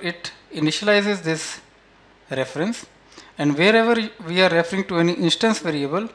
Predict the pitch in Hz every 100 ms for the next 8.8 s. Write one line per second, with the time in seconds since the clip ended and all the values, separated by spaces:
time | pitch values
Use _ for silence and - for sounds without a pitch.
0 | - - - - - - 208 180 175 175
1 | 220 214 - - 165 170 - - - _
2 | - - - - - - 160 151 226 -
3 | - - - - - _ _ _ _ _
4 | _ - _ _ _ _ _ _ _ 151
5 | 156 156 165 156 151 151 156 208 220 -
6 | 156 147 - 131 123 - - - - 156
7 | 180 247 226 214 - 175 170 170 185 180
8 | 165 170 170 156 147 175 - -